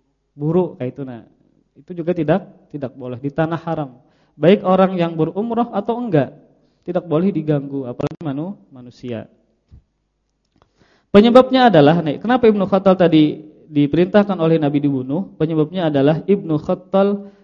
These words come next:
pernah masuk Islam. Ketika itu namanya siapa? Abdul, Abdul Uzza. Pada waktu itu dia bersama seorang pembantu muslim. Jadi masuk Islam bersama seorang pembantu muslim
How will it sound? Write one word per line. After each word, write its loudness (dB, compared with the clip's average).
pernah -2
masuk -4
Islam. -12
Ketika -10
itu -6
namanya -4
siapa? -2
Abdul, -2
Abdul -12
Uzza. -10
Pada 6
waktu 4
itu -4
dia 4
bersama -2
seorang -4
pembantu -4
muslim. -12
Jadi -6
masuk -10
Islam -10
bersama -8
seorang -6
pembantu -8
muslim -4